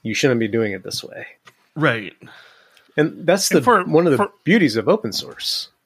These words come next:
Speaker 1: is people being able to
Speaker 3: Right.
Speaker 1: see what's happening behind the scenes.
Speaker 2: Yeah, and it was an ugly chunk of code. I mean, it, it was running execs and,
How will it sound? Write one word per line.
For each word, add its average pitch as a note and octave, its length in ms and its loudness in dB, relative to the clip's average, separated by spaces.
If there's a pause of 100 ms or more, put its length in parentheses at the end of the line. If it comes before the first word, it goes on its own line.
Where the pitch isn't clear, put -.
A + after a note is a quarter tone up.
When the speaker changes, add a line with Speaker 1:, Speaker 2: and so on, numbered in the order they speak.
Speaker 1:
is A#2 140 -6
people C3+ 320 -2
being C3 220 2
able A#2 200 0
to G#2 60 -2
Speaker 3:
Right. A#3 100 2
Speaker 1:
see D#3+ 160 0
what's G#2+ 220 -6
happening C3 340 -2
behind G#2+ 240 -4
the G2 60 -10
scenes. - 640 -8 (160)
Speaker 2:
Yeah, C3+ 200 2
and C#3 120 2
it G#3 100 0
was G#3 200 -2
an C3 120 -2
ugly C3+ 240 -2
chunk B2+ 280 -6
of F#2+ 80 -14
code. F#2+ 320 -4
I F#2+ 40 -10
mean, G2+ 180 -8
it, A#2+ 140 -6 (100)
it A2+ 120 -8
was G#2+ 160 -10
running G#2+ 480 -6 (340)
execs G2+ 880 -10 (180)
and, F#2+ 480 -6